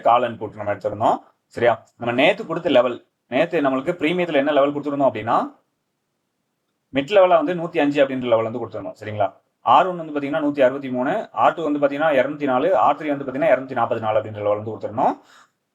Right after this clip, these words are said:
அதே மாதிரி எஸ் ஒன் வந்து பாத்தீங்கன்னா அறுபத்தி மூணு, எஸ் டூ வந்து பாத்தீங்கன்னா நம்மளுக்கு நாற்பத்தி ஏழு, எஸ் த்ரீ வந்து பாத்தீங்கன்னா நம்மளுக்கு முப்பத்தி ஒண்ணு அப்படின்ற லெவல் வந்து கொடுத்திருந்தோம், சரியா? So, நம்ம அடிஷனலா நம்ம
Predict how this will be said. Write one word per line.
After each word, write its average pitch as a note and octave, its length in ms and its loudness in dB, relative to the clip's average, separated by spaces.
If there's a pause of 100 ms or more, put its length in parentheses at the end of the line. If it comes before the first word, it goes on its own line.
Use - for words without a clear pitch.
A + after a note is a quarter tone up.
(180)
அதே C#3 120 2
மாதிரி E3 220 2
எஸ் D3+ 140 -2
ஒன் G3 120 0
வந்து F3 140 -2
பாத்தீங்கன்னா E3 280 2
அறுபத்தி D#3+ 260 -4
மூணு, D3+ 320 -2
எஸ் D3 160 -4
டூ F#3 80 0
வந்து E3 180 -2
பாத்தீங்கன்னா C#3+ 320 0
நம்மளுக்கு C#3+ 280 -2
நாற்பத்தி C#3+ 360 0
ஏழு, C3 160 0 (380)
எஸ் B2+ 180 -4
த்ரீ F3+ 120 2
வந்து D3+ 200 0
பாத்தீங்கன்னா C#3 280 0
நம்மளுக்கு C#3 280 -6
முப்பத்தி C#3+ 300 -6
ஒண்ணு A#2 220 -4
அப்படின்ற G#2+ 280 -6
லெவல் G#2 200 0
வந்து B2 140 -8
கொடுத்திருந்தோம், G2+ 400 -12
சரியா? A2+ 240 0 (1800)
So, - 100 -20
நம்ம C#3 160 2
அடிஷனலா E3+ 400 2
நம்ம D#3+ 180 -4